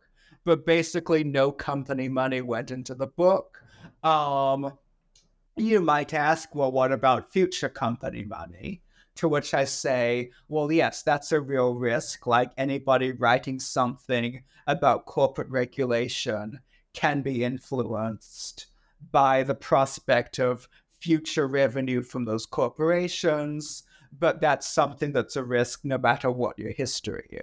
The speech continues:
is, and so it's not unique to me." Um, but by taking those two big measures, one,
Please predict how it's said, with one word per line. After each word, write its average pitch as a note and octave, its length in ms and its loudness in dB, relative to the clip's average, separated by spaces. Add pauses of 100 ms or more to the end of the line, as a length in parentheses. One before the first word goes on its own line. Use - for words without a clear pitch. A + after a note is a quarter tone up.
(100)
is, - 160 -12
and A#2+ 160 -6
so G#2 360 0
it's - 260 -4
not C3 280 2
unique A2+ 440 -4
to - 120 -6
me." E2+ 400 -6 (720)
Um, F#3 380 4 (240)
but A#3 180 2
by A3+ 200 4
taking C4 680 0
those F#3+ 280 0
two G3+ 500 -2
big E3 240 0
measures, C#3 600 -2
one, D3 600 0